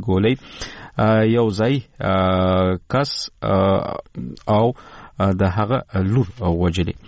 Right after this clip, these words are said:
او په دې پیښه کې د وژل شوي، آه، پلار زوی هم ژوبل شوی دی. په دې لیک کې جاني خیلو یوه جرګه هم رابللې ده. د جاني خیلو د تازه پیښې په اړه فوج، آه، څه نه دي ویلي، خو له دې مخکې په وار وار ویلي چې د وسلوالو ضد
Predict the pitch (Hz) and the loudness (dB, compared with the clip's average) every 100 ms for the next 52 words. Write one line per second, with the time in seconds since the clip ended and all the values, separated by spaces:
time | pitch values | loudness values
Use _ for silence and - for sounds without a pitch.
0 | - - - - - - - - - - | -20 -20 -20 -20 -20 -20 -20 -20 -20 -6
1 | - 113 117 104 117 120 135 131 123 - | 0 2 2 2 0 0 0 -2 -2 0
2 | 131 131 - 107 104 98 104 98 98 101 | 2 0 -2 -2 0 2 2 2 2 0
3 | - 131 120 107 - 95 - 107 98 98 | 0 0 0 -2 -2 -2 0 0 0 -2
4 | 92 104 104 98 92 - - 98 113 104 | 0 2 2 2 0 -2 -4 -4 -4 -6
5 | - 110 104 104 104 95 95 92 117 113 | -4 -2 0 0 -2 0 0 0 0 0
6 | 98 98 101 104 92 110 107 143 139 127 | 2 2 2 0 0 0 0 0 0 0
7 | 127 127 131 131 - - - - 135 160 | 0 0 -2 -2 -8 -14 -16 -6 0 2
8 | 151 160 156 - 165 127 123 113 127 - | 2 0 0 0 0 0 0 0 0 -2
9 | 117 - 101 90 92 107 - - 127 98 | -2 -2 -2 -2 0 -2 -8 -2 0 0
10 | - - 85 90 - 90 98 135 143 147 | -4 -4 -2 -2 -4 -2 0 0 0 0
11 | 143 - 127 117 107 113 123 - 120 - | 0 2 2 2 2 0 0 -2 -4 -2
12 | 101 131 101 92 92 131 131 113 95 90 | 0 0 0 -2 -2 -2 -2 -2 -2 -2
13 | - 101 120 101 92 - - | -4 0 0 0 -2 -4 -4